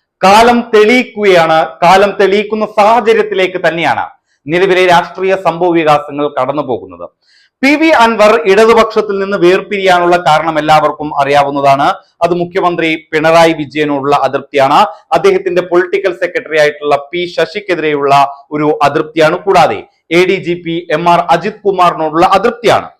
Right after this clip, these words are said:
ഈ സമയങ്ങളിലൊക്കെ മുഖ്യമന്ത്രി പിണറായി വിജയനെതിരെയും സി പി എമ്മിനെതിരെയും കടുത്ത വിമർശനം അൻവർ നടത്തുമ്പോൾ അതിലൊക്കെ പറഞ്ഞിട്ടുള്ള ഒരു കാര്യമാണ് മുഖ്യമന്ത്രിയുടെ പൊളിറ്റിക്കൽ സെക്രട്ടറിയും എം ആർ അജിത് കുമാറും ഒക്കെ, ആ, ആർ എസ് എസുമായിട്ട് ചർച്ചകൾ നടത്തിയിരുന്നുവെന്നും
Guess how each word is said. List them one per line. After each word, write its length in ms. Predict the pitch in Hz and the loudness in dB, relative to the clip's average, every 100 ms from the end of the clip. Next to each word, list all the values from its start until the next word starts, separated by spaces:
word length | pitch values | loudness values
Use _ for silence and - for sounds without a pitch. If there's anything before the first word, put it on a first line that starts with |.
| _ _ _ 165 | _ _ _ -2
ഈ 20 | 277 294 | -2 2
സമയങ്ങളിലൊക്കെ 640 | 262 262 262 254 240 226 233 | 0 2 0 2 2 2 0
മുഖ്യമന്ത്രി 440 | 208 233 226 220 220 208 | 0 -2 0 2 0 2
പിണറായി 380 | 196 208 214 208 | 0 4 2 2
വിജയനെതിരെയും 680 | 196 160 196 185 180 180 190 185 | -2 0 0 2 0 0 -2 -8
സി 100 | 185 185 | -12 -8
പി 100 | 214 | -2
എമ്മിനെതിരെയും 580 | 202 190 175 160 143 143 175 _ _ - | -2 -2 -4 -2 -2 -4 -8 _ _ 0
കടുത്ത 300 | 196 233 233 240 | 2 2 0 -2
വിമർശനം 500 | 220 214 208 214 214 170 | 0 -2 -4 -6 -6 -2
അൻവർ 220 | 175 190 202 | -2 -2 -2
നടത്തുമ്പോൾ 420 | 185 196 196 196 196 | -2 -2 -4 2 2
അതിലൊക്കെ 280 | 190 214 226 214 | 2 0 2 2
പറഞ്ഞിട്ടുള്ള 420 | 202 214 214 214 | 2 -2 0 2
ഒരു 80 | 202 196 | 2 4
കാര്യമാണ് 480 | 180 190 180 156 151 180 - _ 165 | 2 4 2 4 2 2 -4 _ -10
മുഖ്യമന്ത്രിയുടെ 560 | 165 220 214 208 208 180 | -2 0 2 2 2 0
പൊളിറ്റിക്കൽ 440 | 190 196 220 220 208 | 0 2 0 0 0
സെക്രട്ടറിയും 500 | 196 180 185 165 151 170 151 | -4 -4 -6 -4 -6 -4 -4
എം 80 | 160 196 | 0 2
ആർ 80 | 202 180 | 2 0
അജിത് 260 | 185 202 220 | -2 -8 -2
കുമാറും 360 | 214 196 190 175 | 2 2 0 -6
ഒക്കെ, 220 | - 135 - _ _ - | -4 -6 -6 _ _ 2
ആ, 20 | 160 170 - 185 | 4 4 4 4
ആർ 100 | 240 285 | 4 2
എസ് 140 | - 262 | -2 -6
എസുമായിട്ട് 560 | 226 208 190 185 190 214 214 | -2 0 0 0 0 0 0
ചർച്ചകൾ 400 | 190 - 226 220 208 | -2 0 0 0 0
നടത്തിയിരുന്നുവെന്നും 840 | 180 185 202 190 185 160 143 131 | -2 -2 -4 -4 -2 -2 -2 -4